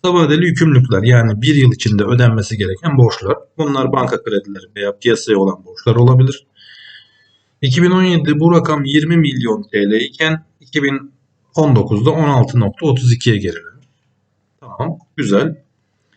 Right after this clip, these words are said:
Fakat uzun vadeli borçlara bakarsanız iki bin on yedide üç nokta otuz üç milyon T L iken on dört nokta altmış yedi milyon liraya yükselmiş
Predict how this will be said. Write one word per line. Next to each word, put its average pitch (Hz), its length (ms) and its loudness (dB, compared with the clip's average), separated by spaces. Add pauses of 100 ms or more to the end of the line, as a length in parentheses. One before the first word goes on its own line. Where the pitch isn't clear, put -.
(360)
Fakat 131 300 2
uzun 196 320 4
vadeli 147 380 2
borçlara 104 420 -2
bakarsanız 147 720 -6 (100)
iki 135 200 -10
bin 143 80 -4
on 147 160 2
yedide 104 260 -2
üç - 320 -8
nokta 101 360 -6
otuz 127 360 -10
üç 139 240 -4
milyon 131 420 -2
T 139 160 0
L - 20 0
iken 139 360 -4
on 143 280 -4
dört 104 240 -4
nokta 117 320 -8
altmış - 300 -6
yedi 120 160 -6
milyon 110 420 -4
liraya 104 380 -4 (140)
yükselmiş 107 500 -4